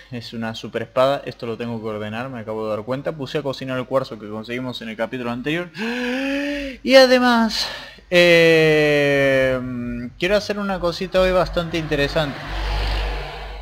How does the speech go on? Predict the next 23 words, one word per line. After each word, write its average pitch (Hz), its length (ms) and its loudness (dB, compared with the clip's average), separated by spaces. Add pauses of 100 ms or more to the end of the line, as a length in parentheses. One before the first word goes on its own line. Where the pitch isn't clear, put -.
(280)
En 120 220 -6
serio, 139 260 -4
macho, 131 300 -6
me 117 140 -6
pongo 135 360 -6
a 117 40 -2
grabar 117 340 2
y 117 60 -6
pasa 117 320 -4
el 113 100 -4
camión 117 500 -2
de 110 100 -2
la 110 140 -2
super 113 260 0
leche 120 280 -2
de 117 160 -4
cordero 123 560 0
y 110 380 -8
to-, 127 260 -6 (140)
todos 196 180 4
los 127 160 -4
hermanos, 120 320 -10
sí, 226 180 -6